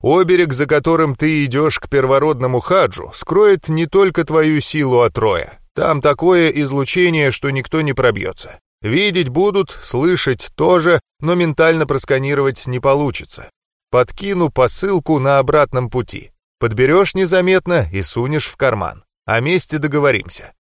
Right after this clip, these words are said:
Насчёт первого, да, буду рваться сбежать. Удержать не получится. Окаменей, как почувствуешь, что часть меня шевелится.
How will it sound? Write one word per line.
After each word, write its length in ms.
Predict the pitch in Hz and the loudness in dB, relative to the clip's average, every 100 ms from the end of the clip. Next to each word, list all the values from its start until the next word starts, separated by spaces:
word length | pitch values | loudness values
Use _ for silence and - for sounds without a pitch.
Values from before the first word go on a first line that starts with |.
| _ - | _ -8
Насчёт 540 | 107 131 - 185 - | -2 0 2 0 0
первого, 520 | 208 214 117 82 58 - - | 2 2 2 -2 -6 -14 0
да, 280 | 139 147 | 2 4
буду 300 | 101 151 165 | 2 0 0
рваться 440 | 156 156 160 - 139 | 0 2 2 0 -6
сбежать. 500 | 117 135 107 - - _ _ | -2 -2 -2 -6 -10 _ _
Удержать 540 | 113 120 151 139 190 175 | -6 -2 0 2 2 0
не 80 | 170 | 2
получится. 680 | 175 156 107 - - - - _ _ | 2 2 0 -6 -12 -14 -18 _ _
Окаменей, 720 | - 120 147 151 180 208 180 110 | -2 0 0 -2 -2 0 0 0
как 180 | 120 | 0
почувствуешь, 720 | - 123 - 170 - 135 120 107 | 2 0 0 -2 0 0 2 0
что 300 | - 127 117 | -4 -2 -2
часть 320 | 151 139 - | 0 -2 -4
меня 300 | 127 127 123 | -6 -2 -2
шевелится. 640 | - 120 98 - - | -2 -2 -2 -4 -14